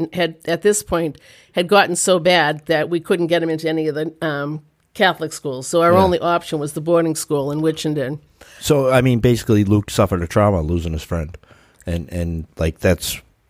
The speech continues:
Speaker 2: like, we, we hear around here and from a lot of guests that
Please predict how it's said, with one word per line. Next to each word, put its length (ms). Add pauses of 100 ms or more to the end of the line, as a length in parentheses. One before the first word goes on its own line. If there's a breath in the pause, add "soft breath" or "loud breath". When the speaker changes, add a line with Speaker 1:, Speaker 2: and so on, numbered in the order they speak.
(520)
Speaker 2:
like, 220
we, 220
we 420
hear 520 (320 loud breath)
around 280
here 240
and 280
from 200
a 40
lot 180
of 60
guests 360
that 180